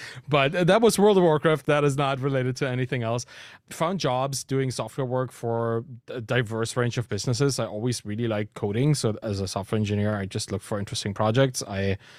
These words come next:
spent some time in San Francisco, funny enough, in Silicon Valley. I was invited there by a V C-funded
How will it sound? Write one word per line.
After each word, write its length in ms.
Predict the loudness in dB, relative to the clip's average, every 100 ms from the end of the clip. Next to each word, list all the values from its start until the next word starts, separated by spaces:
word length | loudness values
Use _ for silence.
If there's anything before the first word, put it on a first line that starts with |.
| -12
spent 280 | -4 2 4
some 120 | 4
time 440 | 4 2 4 2 2
in 100 | -2
San 200 | -2 -2
Francisco, 560 | -4 -4 -2 2 2 2 -4 -6
funny 300 | 0 2 2
enough, 340 | 2 0 -6 -14
in 180 | -12 -6
Silicon 380 | -4 0 0
Valley. 320 | 0 0 0 0
I 60 |
was 340 | -2 -4 -6 -12 -20 0
invited 540 | 4 6 6 4 2 4
there 260 | 6 6
by 200 | 4 2
a 260 | 0 -2 -2
V 140 | -6
C-funded 840 | -4 0 2 2 0 0 0 -2